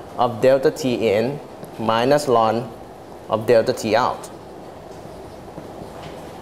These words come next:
You take delta T in subtracted by delta T out, and then take the logarithm in front of the delta T in the denominator.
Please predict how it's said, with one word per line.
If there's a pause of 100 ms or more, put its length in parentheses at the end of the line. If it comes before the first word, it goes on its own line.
(2000)
You
take (360)
delta
T
in
subtracted
by
delta
T
out, (360)
and
then
take
the
logarithm (1160)
in
front
of
the
delta
T
in
the
denominator.